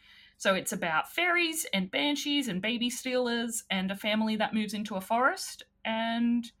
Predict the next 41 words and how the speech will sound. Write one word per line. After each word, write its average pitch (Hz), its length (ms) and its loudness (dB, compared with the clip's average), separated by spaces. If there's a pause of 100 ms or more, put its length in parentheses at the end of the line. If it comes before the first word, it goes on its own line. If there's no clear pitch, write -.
(420)
like, 214 140 6
a 180 100 6
property 233 360 2
on 240 100 4
the 202 120 2
edge 190 140 2
of 196 60 -2
a 196 80 -2
forest, 220 540 0
and 208 120 0
all 196 100 0
the 196 80 -2
neighbors 190 360 0
are 190 80 0
like, 175 320 2 (100)
"Uh, 180 360 6 (100)
you 202 420 -4
shouldn't 185 280 -8
be 226 180 0
here. 214 360 -2
Something's - 380 -6
gonna 170 140 -4
happen 226 300 -2
to 214 80 -8
you." 208 220 -6 (380)
And 277 160 4
it 302 120 -2
does, 208 380 4 (160)
and 233 500 4 (100)
it 220 200 -4
just - 400 -6
really 240 580 0 (480)
builds 220 540 2 (120)
up 190 340 0
on 196 240 2
the 190 80 2
horrifying 202 560 4
parts 220 280 0
of 240 100 -2
Irish 240 300 0
folklore. - 480 -2